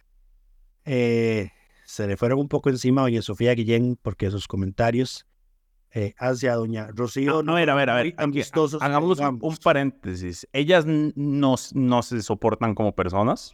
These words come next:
Speaker 2: o sea,
Speaker 1: Correcto. Doña
Speaker 2: pero
Speaker 1: Sofía y doña Rocío.
Speaker 2: Exacto, porque en medio de la discusión fiscal, de la, la reforma fiscal del dos mil dieciocho, Sofía
Speaker 1: Sí,
Speaker 2: estaba de lado,
Speaker 1: parte.
Speaker 2: era asesora de los sindicatos y doña Rocío fue la que, la que lideró ese proceso, entonces nunca se han llevado bien.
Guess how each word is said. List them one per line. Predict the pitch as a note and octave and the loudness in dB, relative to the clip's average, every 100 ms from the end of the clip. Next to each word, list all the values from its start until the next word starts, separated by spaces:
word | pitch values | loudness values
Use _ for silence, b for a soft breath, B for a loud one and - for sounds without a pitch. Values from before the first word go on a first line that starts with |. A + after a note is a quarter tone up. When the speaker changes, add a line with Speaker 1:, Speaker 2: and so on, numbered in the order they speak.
| - | -10
Speaker 2:
o | - | 0
sea, | G#2+ E2 D2+ | 2 2 0
Speaker 1:
Correcto. | D#3 G3 b b _ | -10 -12 b b _
Doña | B2+ A#2+ C3 B2 | _ -2 0 2
Speaker 2:
pero | C#3+ | 2
Speaker 1:
Sofía | C#3 D3+ E3 | 2 4 4
y | D#3 | 4
doña | C#3 C3+ B2 | 2 2 0
Rocío. | A#2 A2+ C3+ A2+ _ _ _ - | -6 -2 -2 -2 _ _ _ -6
Speaker 2:
Exacto, | B2 G#2+ G2+ - G2+ | 0 2 2 0 -4
porque | D#3 E3+ E3+ - G#3 - | 2 2 2 2 0 2
en | C3 A#2 A2+ A2 A2+ | -2 -2 -2 -2 0
medio | C3 F3+ G3+ G#3+ | 0 2 4 4
de | F#3+ G3 | 4 4
la | C#3+ | 2
discusión | A#2 - G#2 G2+ | -2 -6 -6 -4
fiscal, | F#2+ C#3+ - F#3+ F#3+ G3 | -4 -4 2 4 4 2
de | C#3+ | 0
la, | A2+ F#2+ F#2+ F#2+ F2+ | 0 -2 -2 0 0
la | F2+ F#2 G2 | -2 -2 -2
reforma | F#2+ G#2+ B2+ | 0 -2 -2
fiscal | C3+ - E3+ | -2 -2 0
del | D#3+ | 2
dos | E3 | 0
mil | E3 E3+ | 0 0
dieciocho, | A3 A3 G3+ G#3 | 0 0 0 -4
Sofía | A2+ G#2 | -2 0
Speaker 1:
Sí, | G#2 | -2
Speaker 2:
estaba | - A#2 G2+ | 0 0 0
de | |
lado, | G#2+ G#2 G#2+ | 0 2 2
Speaker 1:
parte. | A2 | 2
Speaker 2:
era | A2 A2+ | 2 2
asesora | - A#2 G#2 A2 A2+ G2+ G#2+ | 2 0 0 -2 2 4 4
de | |
los | A#2 B2+ | 2 -2
sindicatos | D#3+ G3 A3 G#3+ A3 G#3 | -2 4 4 4 0 2
y | A#2+ G#2+ | 2 2
doña | G2+ G2+ | 2 2
Rocío | F2+ F2+ F2+ | 2 0 -2
fue | F2 F2 | -2 0
la | F#2+ | 0
que, | - E2+ E2 - - - | -2 -6 -6 -12 -20 -10
la | A2+ G2+ | -6 -4
que | G#2 | 0
lideró | G2+ F#2 E2 | 0 0 -2
ese | E2+ F#2 | -4 -8
proceso, | - D3+ A#3+ A3+ D4 D#4 | -8 2 4 4 2 0
entonces | G3+ G#2+ G#2 B2+ | 0 -4 -4 -4
nunca | C#3+ C#3+ C#3+ F3+ | 0 0 2 0
se | E3 | 0
han | D3+ D#3 | 0 0
llevado | D#3 C#3+ D3 | 0 0 0
bien. | E3 G3 | 0 -2